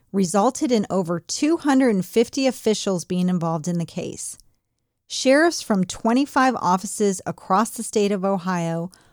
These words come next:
also offered to provide their resources to Pike County.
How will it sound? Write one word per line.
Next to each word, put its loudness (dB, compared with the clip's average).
also 4
offered 2
to -12
provide 2
their 2
resources -2
to -10
Pike -6
County. -10